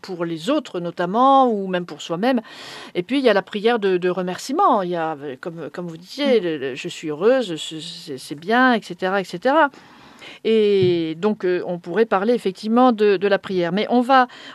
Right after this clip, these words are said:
Speaker 1: on va quitter, euh, ce, ce domaine. Alors, je voudrais venir là, vous tra-, vous êtes dans une radio protestante. Bon.
Speaker 2: C'est ça.
Speaker 1: Je ne vais pas vous demander ce que vous pensez des protestants, ça serait vous
Speaker 2: <laughs>
Speaker 1: piéger,
Speaker 2: Je
Speaker 1: parce
Speaker 2: pourrais
Speaker 1: que vous,
Speaker 2: faire des
Speaker 1: voilà, vous seriez un peu obligé de dire des choses.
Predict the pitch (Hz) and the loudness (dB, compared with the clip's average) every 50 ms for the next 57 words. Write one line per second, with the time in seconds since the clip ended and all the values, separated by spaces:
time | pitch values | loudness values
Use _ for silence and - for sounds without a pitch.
0 | - - 202 208 202 208 196 196 196 190 - 220 208 - - 233 233 226 220 196 | -8 -4 -4 -2 2 2 4 4 2 0 -4 -10 -10 -6 -2 -2 0 0 0 0
1 | 170 165 165 160 - - - 180 - - 220 294 320 359 370 339 - - - - | -2 -2 -6 -8 -10 -10 -12 -10 -10 -8 -6 -2 0 0 0 0 -2 -8 -16 -8
2 | - - 254 277 262 - 240 226 311 311 339 349 330 262 285 311 349 370 349 277 | -4 2 4 4 4 2 0 -6 -6 -4 -2 -2 -2 -2 -2 -2 0 0 0 0
3 | 247 247 254 262 254 220 220 220 - - 214 - 185 185 196 190 240 240 208 214 | 2 4 4 4 2 0 -6 -12 -6 -6 -6 -6 -6 -8 0 2 2 2 2 0
4 | 202 180 196 190 185 185 185 180 175 220 233 226 - - 180 180 175 170 - - | -2 0 -2 -6 -4 -4 -4 -4 -2 -2 -2 -2 -2 -6 -6 -4 -4 -6 -6 -6
5 | - 135 - - - - - _ - - 220 202 - - - - 240 247 233 220 | -8 -10 -10 -12 -20 -20 -18 _ -12 -10 -10 -12 -12 -14 -14 -14 -14 -14 -16 -16
6 | - - 170 - 302 277 247 285 269 277 262 240 233 240 220 226 226 208 233 226 | -12 -6 -2 -2 0 2 2 2 4 4 4 4 2 0 2 2 2 2 0 0
7 | - - - 214 190 196 190 180 185 190 185 - - - 208 214 208 175 175 170 | -2 -4 -6 -8 -8 -8 -6 -4 -4 -4 -4 -4 -4 -4 -2 -2 -2 -4 -8 -8
8 | - - - 220 247 240 - - 330 330 320 - - 226 302 381 - - - 269 | -8 -8 -6 -6 -6 -6 -4 -4 -2 -2 -2 -2 0 0 0 2 2 2 2 2
9 | 370 349 339 320 277 381 - - - 277 277 247 262 240 233 220 202 302 302 208 | 2 0 0 -2 -4 -6 -8 -4 0 2 2 2 2 0 0 0 0 2 0 0
10 | 220 285 294 285 269 247 269 349 339 320 311 - - 330 262 247 233 220 208 170 | 2 4 4 2 2 2 2 2 2 2 2 -2 0 2 4 6 6 6 4 4
11 | 160 156 175 226 247 - - 269 269 269 262 262 269 285 247 233 220 - 214 233 | 2 2 0 -4 -4 -2 2 2 2 4 2 0 -2 -2 -2 -2 0 0 0 0
12 | 233 226 285 302 294 285 277 262 233 269 254 262 262 254 226 226 285 294 311 233 | 0 0 0 0 2 2 0 0 -2 -4 -4 -4 -4 -6 -6 -6 -6 -4 -4 -4
13 | 254 254 233 240 240 220 214 226 214 - - 277 277 294 302 247 | -4 -4 0 0 0 0 0 -2 -2 -2 -2 -2 0 0 0 -2